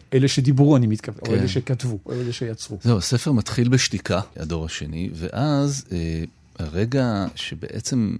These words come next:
Speaker 2: הוא הרגע המחולל, שמשנה את ה-, את הדינמיקה במשפחה, זה הרגע של ההתאבדות של האח. אני חייב להגיד לך שזה, זה, אני קראתי את הספר השבוע, והסיטואציה שבה הגעתי לפרק הזה, אתה,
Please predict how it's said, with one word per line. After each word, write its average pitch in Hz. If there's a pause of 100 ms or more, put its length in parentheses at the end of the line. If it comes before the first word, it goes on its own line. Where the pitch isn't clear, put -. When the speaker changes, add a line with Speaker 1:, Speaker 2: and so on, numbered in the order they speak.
Speaker 2:
הוא 82
הרגע 98
המחולל, 85
שמשנה 87 (300)
את -
ה-, 76
את -
הדינמיקה 90
במשפחה, 85
זה 120
הרגע 110
של 95
ההתאבדות 85
של -
האח. - (400)
אני -
חייב 120
להגיד 123
לך 127
שזה, 87
זה, 85 (260)
אני 85
קראתי 107
את 110
הספר 107
השבוע, 92
והסיטואציה 82
שבה 95
הגעתי 98
לפרק 113
הזה, 80
אתה, 78